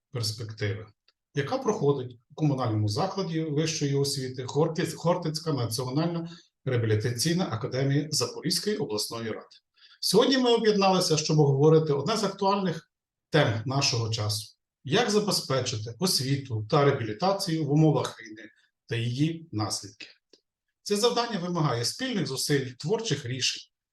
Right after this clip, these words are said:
та відповідного ставлення до майбутнього нашого молодого підростаючого покоління,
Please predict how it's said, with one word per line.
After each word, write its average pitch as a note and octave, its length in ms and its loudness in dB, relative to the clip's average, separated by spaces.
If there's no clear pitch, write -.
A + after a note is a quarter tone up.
та C3 80 0
відповідного C#3+ 640 0
ставлення B2+ 520 2
до A#2+ 120 -4
майбутнього F3+ 580 -2
нашого E3 360 2
молодого C#3+ 360 4
підростаючого A2+ 760 -4
покоління, A2+ 500 -12